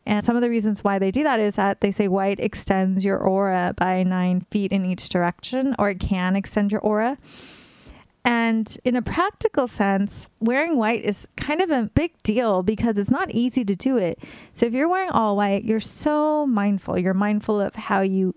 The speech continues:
eat. You're mindful of where you're walking and how you're walking and what you're sitting down upon, and, and you're careful in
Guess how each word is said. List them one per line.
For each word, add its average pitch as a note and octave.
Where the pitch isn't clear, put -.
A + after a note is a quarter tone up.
eat. -
You're F#3+
mindful G3
of G3+
where G3
you're F#3+
walking F3+
and F3+
how G3
you're F#3
walking -
and G3
what G#3
you're G3+
sitting A3
down G#3
upon, F#3
and, F#3+
and A3+
you're C4
careful D4+
in G#3